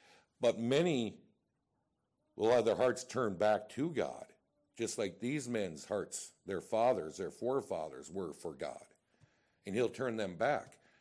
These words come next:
'cause that was in preparation, right? Getting it, getting the, the way ready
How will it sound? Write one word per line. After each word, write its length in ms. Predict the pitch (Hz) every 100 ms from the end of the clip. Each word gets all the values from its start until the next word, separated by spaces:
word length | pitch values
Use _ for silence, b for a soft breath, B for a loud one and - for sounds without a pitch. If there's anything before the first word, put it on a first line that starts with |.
| b -
'cause 140 | 107
that 160 | 120 107
was 120 | 107
in 120 | 104
preparation, 960 | - 120 - 95 101 139 151 98 90 104 b b b b b b b b b _ 95
right? 180 | 98
Getting 300 | 110 113 117
it, 320 | 110 101 - 82
getting 460 | 107 113 113 98 - _ _ _ _ _ _
the, 280 | - 104 76 - _
the 100 | 98
way 300 | 98 107 110
ready 580 | 95 92 139 131 98 98